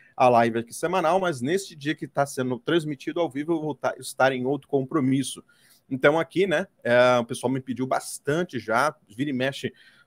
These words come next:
a partir desde que em novembro de dois mil e vinte e um que eu comecei a ensinar sobre Figma, o pessoal já me fala, "Diego,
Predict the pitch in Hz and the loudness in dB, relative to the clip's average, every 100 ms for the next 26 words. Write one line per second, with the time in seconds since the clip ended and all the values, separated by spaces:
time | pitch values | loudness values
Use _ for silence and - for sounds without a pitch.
0 | _ 120 120 120 - 156 131 156 160 - | _ 0 0 0 -2 -2 2 2 0 -4
1 | 151 135 135 117 107 143 196 170 139 135 | -2 2 2 2 2 4 4 2 -2 -4
2 | 127 131 139 117 120 151 - 180 165 202 | -4 -4 -8 -8 -10 -10 -8 2 6 6
3 | 165 - - 131 123 - 127 127 127 - | 4 -2 -4 -6 -6 -4 -2 -2 -6 -6
4 | 120 117 - 135 160 - 165 165 175 170 | -4 -4 -6 -8 -6 -6 -6 -4 -4 -4
5 | 156 - 139 139 135 131 - 123 127 156 | -6 -2 0 0 -4 -6 -2 0 0 2
6 | 175 160 | 2 0